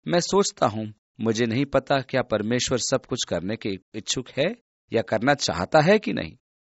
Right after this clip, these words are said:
उसने अपने इकलौते बेटे को मेरे लिए मरने के लिए भेज दिया, तो इससे ज्यादा मुझे और क्या चाहिए?" इसलिए परमेश्वर का अनुग्रह मसीह के वरदान के अनुसार है।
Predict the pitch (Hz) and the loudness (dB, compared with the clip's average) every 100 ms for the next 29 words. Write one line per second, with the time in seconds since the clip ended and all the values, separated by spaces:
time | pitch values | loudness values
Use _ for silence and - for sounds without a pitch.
0 | _ 127 110 123 127 123 127 123 123 123 | _ -4 -2 2 4 4 2 0 4 4
1 | 127 127 113 117 123 - 104 98 113 123 | 4 2 2 2 0 0 -2 2 2 4
2 | 120 113 101 120 139 160 160 160 120 117 | 2 2 2 0 0 -2 -2 -4 -2 -2
3 | 110 - 95 92 - _ _ - 156 160 | -2 -4 -6 -6 -8 _ _ -4 -2 -2
4 | - 170 131 101 110 139 160 143 - _ | -2 -2 -2 0 2 6 6 6 0 _
5 | _ 127 123 147 143 160 160 - 180 180 | _ -4 0 2 6 6 4 0 0 0
6 | - 92 85 69 - _ _ _ 113 - | 0 -2 -4 -12 -18 _ _ _ -10 -8
7 | 120 113 117 101 131 123 120 110 110 117 | -6 -2 -2 0 0 0 -2 -2 0 0
8 | 113 110 - _ - 110 147 - 196 135 | 2 0 -2 _ -6 0 0 0 -2 0
9 | 101 104 101 143 143 113 98 - 101 101 | 0 2 6 6 4 0 -2 -2 0 0
10 | 85 85 | -4 -10